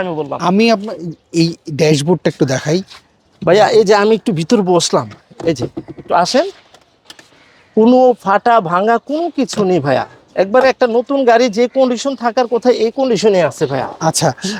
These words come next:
Speaker 2: রিপন ভাই, আমি একটু ইঞ্জিন রুমটা একটু দেখতে চাই।
Speaker 1: হ্যাঁ, অবশ্যই
Speaker 2: আমা-,
Speaker 1: ভাই, অবশ্যই।
Speaker 2: আমাকে আপনি একটু বলেন তো, ইঞ্জিনটার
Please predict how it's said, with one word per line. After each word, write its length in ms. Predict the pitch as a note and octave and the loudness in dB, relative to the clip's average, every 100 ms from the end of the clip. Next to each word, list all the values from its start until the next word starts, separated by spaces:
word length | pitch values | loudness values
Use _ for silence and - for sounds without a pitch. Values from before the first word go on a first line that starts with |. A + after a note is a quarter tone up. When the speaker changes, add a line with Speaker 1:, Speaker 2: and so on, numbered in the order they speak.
| - - | -8 -2
Speaker 2:
রিপন 200 | F#3 A3+ A#3 | 2 4 4
ভাই, 80 | A#3 D#3+ | 4 2
আমি 120 | F3 G#3 | 0 0
একটু 140 | - A#3 F#3 | 0 -2 2
ইঞ্জিন 260 | G3 G3 G3+ | 2 2 0
রুমটা 220 | F3 F#3+ F#3+ | 0 0 -2
একটু 100 | - E3+ | 0 0
দেখতে 220 | D#3+ E3+ D3 | 0 -2 0
চাই। 140 | E3 G3 - D3 | 0 0 -6 -6
Speaker 1:
হ্যাঁ, 140 | E3 F#3+ | -2 2
অবশ্যই 300 | E3+ F#3+ G3 | 2 4 2
Speaker 2:
আমা-, 60 | C#3 | 0
Speaker 1:
ভাই, 180 | G#2+ E3 | -2 -6
অবশ্যই। 300 | F#3+ C3+ G#2+ _ _ _ _ _ _ - E3+ | -6 -8 -10 _ _ _ _ _ _ -8 0
Speaker 2:
আমাকে 200 | F#3+ F#3+ | 2 2
আপনি 100 | F#3+ A3+ | -2 0
একটু 100 | G#3+ F#3+ | 2 4
বলেন 160 | G#3 G3+ | 2 2
তো, 120 | A#3 A#3+ _ - - _ - G#3+ | 0 0 _ -20 -20 _ 0 4
ইঞ্জিনটার 440 | A3+ B3+ B3 C4+ | 6 6 4 2